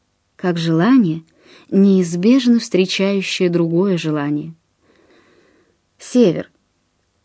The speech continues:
Вот откуда я родом. Он скрывается в первом влюбленном взгляде, которым обменялись когда-то бабушка с дедушкой,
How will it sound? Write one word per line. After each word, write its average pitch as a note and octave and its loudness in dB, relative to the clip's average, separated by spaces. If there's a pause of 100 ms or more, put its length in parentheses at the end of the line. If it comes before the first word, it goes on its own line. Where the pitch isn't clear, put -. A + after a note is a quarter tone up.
(260)
Вот C4+ 4
откуда G3 0
я E3+ 2
родом. E3 -2 (1080)
Он C#4 8
скрывается C#4 6
в - -6
первом C#4 6
влюбленном A3 6
взгляде, F3+ 2 (200)
которым G3+ 4
обменялись G3 2
когда-то E3 -2 (220)
бабушка A3+ 0
с A#3 -4
дедушкой, G3+ -2